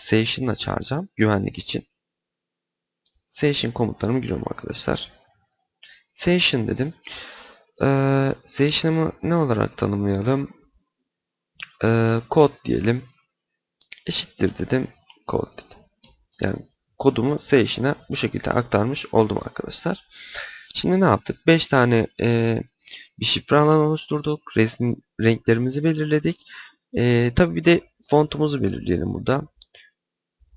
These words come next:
Pardon. Font diyelim. Ve burada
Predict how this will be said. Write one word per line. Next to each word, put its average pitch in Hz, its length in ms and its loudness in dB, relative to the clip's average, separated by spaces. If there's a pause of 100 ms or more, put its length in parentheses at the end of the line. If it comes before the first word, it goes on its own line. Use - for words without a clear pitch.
(120)
Pardon. - 540 -6 (580)
Font 143 460 -2 (680)
diyelim. 110 400 -2 (2000)
Ve 117 140 -2
burada 139 580 0